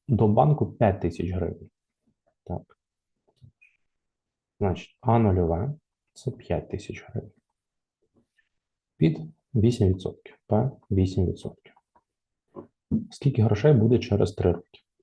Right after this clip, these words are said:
Н дорівнює три. Все. Ну, тут уже В будь-якому випадку складаємо А третє, це А нульове, помножити на один плюс один, а, вибачте, не один,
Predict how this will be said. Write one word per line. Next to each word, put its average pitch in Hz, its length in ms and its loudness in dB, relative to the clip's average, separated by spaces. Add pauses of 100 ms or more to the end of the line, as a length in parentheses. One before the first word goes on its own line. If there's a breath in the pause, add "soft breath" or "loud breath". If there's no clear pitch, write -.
(140)
Н 131 160 4
дорівнює 98 520 0 (160)
три. - 260 -2 (680)
Все. 87 300 -6 (360)
Ну, 107 120 2
тут 113 160 2
уже 107 260 2 (400)
В 104 40 -6
будь-якому 104 480 0
випадку 110 360 -2
складаємо - 480 -10 (140)
А 113 80 -2
третє, 90 520 -4 (120)
це - 380 -6
А 104 120 2
нульове, 87 600 -2 (500 soft breath)
помножити 95 600 2
на 92 160 0
один 90 540 -4 (200)
плюс 87 500 -2
один, 95 500 0 (1120 loud breath)
а, 95 160 0
вибачте, - 600 -10
не 110 200 -4
один, 123 440 -4